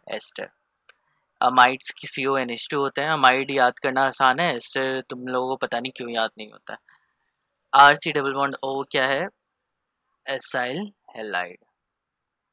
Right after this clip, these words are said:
और ये जो last वाला बचा, इसका नाम क्या है, शिवम बताओ,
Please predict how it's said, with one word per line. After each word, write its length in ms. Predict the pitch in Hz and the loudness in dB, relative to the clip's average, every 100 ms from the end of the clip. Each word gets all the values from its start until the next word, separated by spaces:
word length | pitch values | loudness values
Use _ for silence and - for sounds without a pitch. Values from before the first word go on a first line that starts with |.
| _ _ _ _ _ _ - | _ _ _ _ _ _ -4
और 140 | 131 | 0
ये 80 | 139 | 0
जो 100 | 135 | 4
last 300 | 135 127 127 | 6 6 6
वाला 180 | 135 135 | 2 2
बचा, 200 | 135 139 | 0 -2
इसका 200 | 135 139 | -2 0
नाम 220 | 135 135 | 0 0
क्या 160 | 147 143 | 0 0
है, 200 | 147 104 _ _ _ _ _ _ _ _ _ _ _ _ _ _ _ _ - | 0 -6 _ _ _ _ _ _ _ _ _ _ _ _ _ _ _ _ -12
शिवम 340 | - 131 143 | -4 0 2
बताओ, 300 | 151 139 139 | 2 2 0